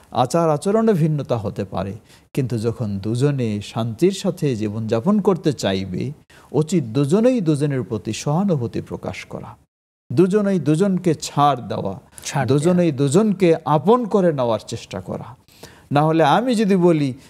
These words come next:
Speaker 1: যে আমার কালচার অনুযায়ী তাকে চলতেই হবে, না হলে থাকতে পারবে না, সে যদি বলে যে তার কালচার অনুযায়ী আমাকে চলতেই হবে, না হলে একসাথে থাকতে পারবো না, তাহলে তো এটি কখনো শান্তির দাম্পত্য জীবন হবে
Speaker 2: হবে
Speaker 1: না।
Speaker 2: না।
Speaker 1: এজন্য দুজন দুজনকে আপন করে নেওয়ার চেষ্টা।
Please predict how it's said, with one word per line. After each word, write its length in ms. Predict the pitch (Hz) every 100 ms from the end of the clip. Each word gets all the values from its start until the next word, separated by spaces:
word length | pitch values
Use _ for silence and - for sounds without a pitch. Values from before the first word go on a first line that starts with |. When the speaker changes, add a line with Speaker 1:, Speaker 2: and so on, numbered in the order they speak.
| -
Speaker 1:
যে 160 | 120 165
আমার 340 | 185 233 233
কালচার 400 | 196 190 180 180
অনুযায়ী 340 | 170 160 156
তাকে 240 | 147 139 139
চলতেই 440 | 165 180 180 180
হবে, 240 | 147 139 131
না 140 | 139
হলে 200 | 143 131
থাকতে 300 | 131 123 131
পারবে 300 | 143 151 127
না, 200 | 113 110 - -
সে 280 | - - 262
যদি 260 | 233 214 214
বলে 300 | 185 160 143
যে 120 | 139
তার 280 | - 233 226
কালচার 360 | 214 185 185
অনুযায়ী 340 | 175 165 151 156
আমাকে 440 | 147 208 262 240
চলতেই 380 | 214 190 151 160
হবে, 180 | 147 147
না 140 | 156
হলে 160 | 160 151
একসাথে 340 | 147 151 135
থাকতে 300 | 139 120 -
পারবো 300 | 117 117 104
না, 220 | 107 95 - - - -
তাহলে 260 | 143 180
তো 120 | 151
এটি 260 | 110 101 113
কখনো 380 | - 113 131 127
শান্তির 520 | 113 - 107 101 117
দাম্পত্য 500 | 104 98 98 110 -
জীবন 300 | 104 101 101
হবে 220 | 98 - -
Speaker 2:
হবে 140 | 113
Speaker 1:
না। 100 | 107
Speaker 2:
না। 200 | - - _ _ _ _ -
Speaker 1:
এজন্য 320 | 117 127 131
দুজন 420 | 113 160 220 254
দুজনকে 600 | 170 139 143 123 131 113 -
আপন 340 | 117 156 165
করে 260 | 135 113 101
নেওয়ার 220 | 92 92
চেষ্টা। 500 | - 117 - 135